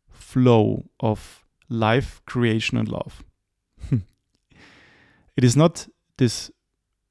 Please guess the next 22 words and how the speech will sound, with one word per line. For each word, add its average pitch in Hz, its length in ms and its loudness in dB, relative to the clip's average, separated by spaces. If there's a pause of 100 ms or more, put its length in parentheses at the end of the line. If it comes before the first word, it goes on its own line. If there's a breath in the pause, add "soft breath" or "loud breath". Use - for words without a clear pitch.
(160)
social 139 340 -2
constructs 127 600 -4
we 131 160 -4
give. 123 300 -6
It's, 123 160 -8
like, 120 140 -6
this, - 260 -8 (1400)
this 123 120 -4
whole 165 180 6
universe, 139 540 4
which 120 220 0
kinda, 120 140 2
like, 107 140 -4
s-, - 120 -14 (140)
started 127 540 -4 (1160)
fourteen 123 680 0 (640)
and 123 80 0
a 113 40 2
half 110 240 -2
billion 120 240 0
years 117 220 2
ago. 127 340 -2